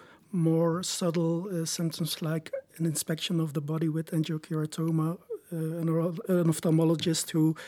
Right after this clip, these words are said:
uh, mentions a cornea verticillata and cataract, uh, or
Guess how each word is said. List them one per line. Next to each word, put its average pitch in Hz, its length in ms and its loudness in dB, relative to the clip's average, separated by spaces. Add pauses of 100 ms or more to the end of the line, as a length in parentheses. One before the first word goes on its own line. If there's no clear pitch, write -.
(340)
uh, 160 40 -6
mentions 160 640 2
a 170 80 0
cornea 160 420 2
verticillata 160 920 -2
and 156 160 -2
cataract, 160 580 -4 (460)
uh, 160 180 0 (120)
or 170 400 6